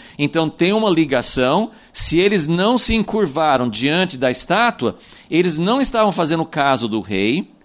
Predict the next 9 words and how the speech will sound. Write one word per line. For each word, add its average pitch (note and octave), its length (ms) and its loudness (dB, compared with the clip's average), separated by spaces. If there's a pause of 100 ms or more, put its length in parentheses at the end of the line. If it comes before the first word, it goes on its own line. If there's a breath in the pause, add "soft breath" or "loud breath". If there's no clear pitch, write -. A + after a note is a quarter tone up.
(360 soft breath)
eles G#3+ 320 2
não A3 380 2
estavam E3 840 0 (440 soft breath)
servindo F#3 1080 2
aos F3 320 2
deuses B2 1080 0
de A2 160 -2
Nabucodonosor, A#2 1040 -2 (340)
<clears throat> D#3 160 -8